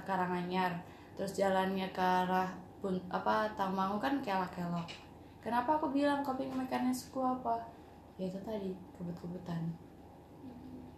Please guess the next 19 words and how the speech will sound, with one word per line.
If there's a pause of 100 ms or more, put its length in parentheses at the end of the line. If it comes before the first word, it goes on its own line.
(640)
Jeleknya
di
situ. (2000)
Ya
kalau
ketika
udah
kebut-kebutan
tuh
rasanya (200)
kayak
bebas,
puas
sendiri
gitu
kemarin
waktu
di
Sepakung.